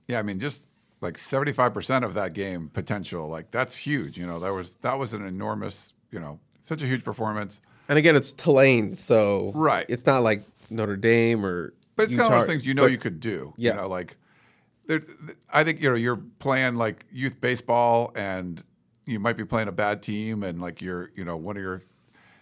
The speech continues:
Speaker 1: your number eight hitter hits a couple home runs, and you're like, "Oh, we weren't sure if you were able to do that." And, like, you do, you know? I mean, there's sort of one of those things where the potential is there. I think if you're watching the Lakers right now, seeing, like, Austin Reaves, like, go crazy and average twenty points over the last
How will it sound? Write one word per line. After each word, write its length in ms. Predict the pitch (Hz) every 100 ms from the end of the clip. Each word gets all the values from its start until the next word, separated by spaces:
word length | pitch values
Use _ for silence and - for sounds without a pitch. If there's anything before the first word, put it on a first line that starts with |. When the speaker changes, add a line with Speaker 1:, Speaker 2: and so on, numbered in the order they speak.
| -
Speaker 1:
your 100 | 113
number 180 | 127 127
eight 120 | 123
hitter 260 | 127 127 113
hits 180 | 117
a 40 | 110
couple 240 | 131 110
home 220 | 107 120
runs, 380 | 110 110 123 113
and 60 | 110
you're 100 | 104
like, 240 | 98 - -
"Oh, 240 | 269 196
we 100 | 113
weren't 180 | 131 151
sure 260 | - 170 151
if 120 | 139
you 80 | 135
were 140 | 131
able 320 | 131 131 139
to 120 | 131 127
do 160 | 156
that." 140 | 131 78
And, 80 |
like, 160 | 90 98
you 60 | 117
do, 220 | 139 123
you 80 | 87
know? 120 | 95
I 20 | 92
mean, 160 | 107
there's 180 | 110 117
sort 200 | - 151
of 40 |
one 100 | 139
of 40 | 123
those 80 | 110
things 240 | 123 113
where 320 | 107 107 98 - - _ _ _ _ _ _ -
the 100 | 131
potential 540 | 135 - 175 143 123
is 100 | 95
there. 240 | 107 107 98
I 80 |
think 140 | 131 156
if 60 |
you're 100 | 135
watching 240 | 139 135 135
the 60 | 120
Lakers 320 | 143 139 107
right 140 | 104
now, 160 | 107 95
seeing, 200 | 98 123
like, 180 | 107 104
Austin 300 | 120 117 113
Reaves, 300 | 120 127 101
like, 240 | 101 101 - _ _ _ -
go 160 | 123
crazy 460 | 120 123 131 120 107
and 100 | 104
average 480 | 107 107 101 87 -
twenty 240 | - 131
points 320 | 117 120 120
over 100 | 110
the 80 | 104
last 360 | 107 104 -